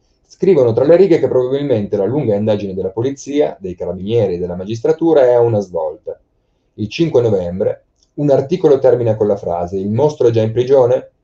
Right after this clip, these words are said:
Giorgio, Giorgio Sgherri dell'Unità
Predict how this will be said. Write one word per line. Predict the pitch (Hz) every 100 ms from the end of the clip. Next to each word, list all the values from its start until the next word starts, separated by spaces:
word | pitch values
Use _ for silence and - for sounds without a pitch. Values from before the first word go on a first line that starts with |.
| _ _ _ _ _ _ _ -
Giorgio, | 95 95 95 92 - -
Giorgio | 101 107 92
Sgherri | 92 110 110 98
dell'Unità | 90 95 123 139 160 151